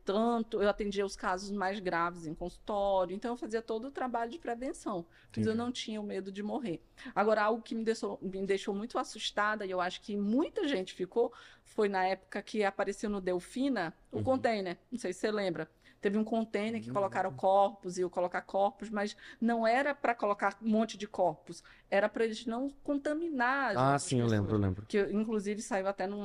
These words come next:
Speaker 1: na Rede Tiradentes, alguma coisa. Ali eu fiquei um pouco assustada. Eu falei, "Nossa, será que vai morrer todo mundo e ficar jogando dentro do container com um monte de gente?"
Speaker 2: Sinistro,
Speaker 1: Então, eu
Speaker 2: né?
Speaker 1: fiquei num, assim, numa reflexão. E depois eu entendi, depois que eu fui ver, entendi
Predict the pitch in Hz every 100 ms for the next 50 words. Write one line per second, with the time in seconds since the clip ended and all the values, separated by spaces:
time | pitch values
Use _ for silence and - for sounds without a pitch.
0 | 185 180 170 165 156 185 180 - 170 160
1 | 175 185 170 165 170 190 190 - 190 180
2 | 190 - - 220 220 202 220 - - -
3 | 185 180 175 165 156 - 349 170 175 208
4 | 208 220 - 190 220 262 220 240 - 202
5 | 180 185 180 170 175 170 160 156 170 180
6 | 277 190 175 165 165 156 151 190 254 -
7 | - 101 87 302 320 - 294 285 277 277
8 | 269 254 214 208 - - 233 247 247 277
9 | - 254 - - 233 220 247 247 247 247
10 | 254 269 269 220 190 208 240 285 - 247
11 | 190 - - _ - - 170 196 208 170
12 | 180 220 226 196 196